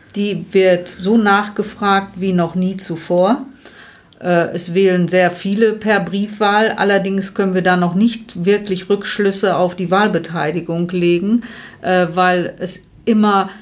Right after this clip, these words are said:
moderner wird, nicht mehr am Wahltag wählen zu gehen, sondern man macht das schon vorher während der Briefwahl. Äh, das muss man abwarten. Die neuesten Zahlen werden wir Anfang der Woche noch mehr ermitteln und dann sehen wir,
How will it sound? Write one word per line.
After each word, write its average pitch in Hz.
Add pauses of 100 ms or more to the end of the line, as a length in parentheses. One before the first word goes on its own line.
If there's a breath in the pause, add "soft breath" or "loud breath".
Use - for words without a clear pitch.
(140)
moderner 185
wird, 190
nicht 196
mehr 180
am 165
Wahltag 233
wählen 208
zu 208
gehen, 208 (200 loud breath)
sondern 190
man 185
macht 185
das 180
schon 175
vorher 196
während 180
der 180
Briefwahl. 156 (400 loud breath)
Äh, 185
das 208
muss 202
man 175
abwarten. 131 (340 loud breath)
Die 175 (100)
neuesten 208
Zahlen 196
werden 180
wir 170
Anfang 185
der 226
Woche 226
noch 233
mehr 220
ermitteln 220 (400 loud breath)
und 190
dann 185
sehen 196
wir, 208